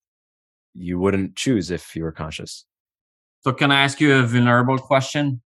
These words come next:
Speaker 1: Oh,
Speaker 2: Or
Speaker 1: yeah, sure.
Speaker 2: any question is possible. So
Speaker 1: <laughs>
Speaker 2: what is your pattern? What's the one you say, like, "No, that's the one I really go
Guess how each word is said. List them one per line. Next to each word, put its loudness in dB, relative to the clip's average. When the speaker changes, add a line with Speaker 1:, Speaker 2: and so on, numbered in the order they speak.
Speaker 1:
Oh, 4
Speaker 2:
Or 6
Speaker 1:
yeah, 4
sure. -4
Speaker 2:
any -2
question -2
is -2
possible. -4
So 0
Speaker 1:
<laughs> 2
Speaker 2:
what 4
is 2
your 2
pattern? 2
What's -2
the 0
one 0
you -2
say, -4
like, -2
"No, -2
that's -10
the -4
one -2
I -2
really -2
go -2